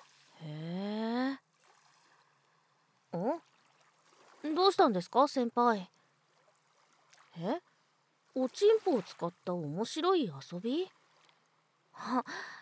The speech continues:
何ですか、それ。面白そうじゃないですか。先輩、早速やり方教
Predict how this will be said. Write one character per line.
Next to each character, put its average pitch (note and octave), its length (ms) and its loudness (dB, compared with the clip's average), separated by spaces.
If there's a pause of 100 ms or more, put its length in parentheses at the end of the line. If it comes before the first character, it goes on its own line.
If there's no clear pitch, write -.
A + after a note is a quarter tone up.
(220)
何 F#4+ 200 10
で G#4 100 10
す - 60 0
か、 E4 120 8
そ D#4+ 100 6
れ。 C#4+ 240 6 (400)
面 A#3 300 2
白 A4+ 220 12
そ A#4+ 160 12
う - 20 12
じ A#4+ 60 12
ゃ A4 40 12
な F#4+ 100 12
い F#4 40 10
で E4 100 6
す - 60 -6
か。 C4+ 380 6 (680)
先 G3+ 400 -6
輩、 B3 320 8 (300)
早 D3+ 220 -4
速 C4+ 280 2
や B3+ 100 8
り A#3 80 6
方 E4 180 4
教 D#3 100 2